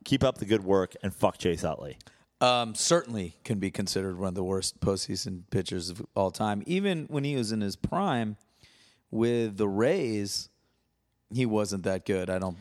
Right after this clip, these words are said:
Speaker 2: I don't remember. I remember that being the, like, James Shields you know?
Speaker 1: So I have a theory on quarterbacks.
Speaker 2: Maddox wasn't a great postseason pitcher
Speaker 1: Yeah,
Speaker 2: either.
Speaker 1: but he wasn't awful.
Speaker 2: Uh, he wasn't two and nine.
Speaker 1: Right.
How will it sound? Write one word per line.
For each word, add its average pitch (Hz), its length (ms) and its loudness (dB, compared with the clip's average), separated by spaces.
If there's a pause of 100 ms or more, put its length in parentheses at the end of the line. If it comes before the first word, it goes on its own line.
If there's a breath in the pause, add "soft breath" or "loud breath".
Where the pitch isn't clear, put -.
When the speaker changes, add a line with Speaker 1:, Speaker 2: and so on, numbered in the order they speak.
(140)
Speaker 2:
I 104 120 0
don't 95 180 -2
remember. 92 360 -2
I 110 100 4
remember 175 360 2
that 139 180 0
being 127 260 0
the, 113 100 2
like, 104 400 -2
James 127 640 -2
Shields 120 720 -2 (760 soft breath)
you 113 120 -2
know? 101 300 -2 (160)
Speaker 1:
So 147 220 6
I 160 180 2
have 226 100 -2
a 302 80 0
theory 151 600 2 (120)
on 110 600 4 (1200)
quarterbacks. 131 540 4
Speaker 2:
Maddox 226 440 4
wasn't 135 300 2
a 117 40 -2
great 104 400 2 (280)
postseason 101 560 0
pitcher 98 320 -2
Speaker 1:
Yeah, 101 220 4
Speaker 2:
either. 65 160 -10 (140)
Speaker 1:
but 143 100 8
he 180 40 6
wasn't 196 380 2 (320)
awful. - 600 0 (340)
Speaker 2:
Uh, 120 80 2
he 143 120 4
wasn't 123 320 0
two 120 240 -2
and 101 80 -2
nine. 92 400 -6
Speaker 1:
Right. 92 300 2